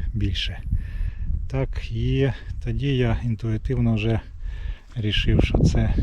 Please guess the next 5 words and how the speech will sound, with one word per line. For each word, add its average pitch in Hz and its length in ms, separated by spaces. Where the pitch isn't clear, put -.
є - 340
ячмінь, 160 440
який - 300
є 113 240
озимий. 95 520